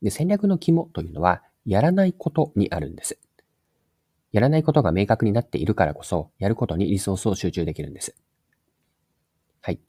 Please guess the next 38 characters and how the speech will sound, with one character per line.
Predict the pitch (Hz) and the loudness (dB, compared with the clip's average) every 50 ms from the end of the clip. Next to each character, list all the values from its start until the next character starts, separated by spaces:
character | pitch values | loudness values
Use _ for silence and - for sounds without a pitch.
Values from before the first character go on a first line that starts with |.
| _ _ | _ _
で | - 214 | 0 2
は | 220 190 | 2 2
で | 113 | 2
す | - - - | 0 -4 -4
ね、 | 90 92 92 - | -4 -4 -4 -4
こ | - 110 | -6 -4
こ | - - | -2 0
ま | 180 220 | 2 4
で | 214 170 110 | 4 4 2
の | 67 - | 0 -2
戦 | - - 120 | -4 -4 -2
略 | 123 123 - | -2 0 0
の | 123 113 | -2 -2
話 | 107 - 110 104 - - 110 98 | -2 -2 -4 -4 -4 -4 -4 -4
と | - - 78 | -4 -6 -8
い | 65 | -8
う | 73 | -6
の | 80 87 | -4 -2
を、 | 90 87 - _ _ _ _ _ _ _ _ _ _ _ _ | -2 -2 -4 _ _ _ _ _ _ _ _ _ _ _ _
植 | - - 117 - - | -6 -6 -2 2 2
物 | 208 196 - - 87 | 2 2 2 0 -2
の | 87 82 80 _ _ - | -2 -4 -6 _ _ -6
雑 | - 95 95 | -4 -2 -2
草 | - - - - 196 190 - - | -2 -2 0 2 2 2 2 0
に | 147 156 - | -2 0 0
当 | 135 135 | 0 0
て | - 147 | 2 2
は | 135 127 | 2 2
め | 85 71 | 0 -2
て | - 107 98 - - | -2 -2 -2 -2 -4
見 | 87 | -8
て | - 76 | -8 -8
い | 73 | -10
き | - 69 | -12 -14
ま | 69 | -14
し | - - | -12 -12
ょ | - - _ _ _ _ _ _ _ _ _ _ _ _ _ _ _ | -14 -14 _ _ _ _ _ _ _ _ _ _ _ _ _ _ _
う。 | _ | _